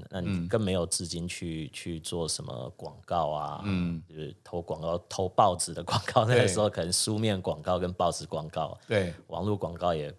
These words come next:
Speaker 1: 不流行的时候，就在那个时候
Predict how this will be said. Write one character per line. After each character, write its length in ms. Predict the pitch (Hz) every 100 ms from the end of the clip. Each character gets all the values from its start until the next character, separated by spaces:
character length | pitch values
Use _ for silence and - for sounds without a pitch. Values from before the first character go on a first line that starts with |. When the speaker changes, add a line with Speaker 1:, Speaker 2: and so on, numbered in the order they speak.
| -
Speaker 1:
不 80 |
流 180 | 85 78
行 240 | 78 - 85
的 80 |
时 180 | - -
候， 260 | - 76 - - _ _ _
就 180 | - 131
在 320 | 131 147 127 - _ _ _
那 160 | 160
个 120 | 175 127
时 220 | - 98
候 340 | 110 107 92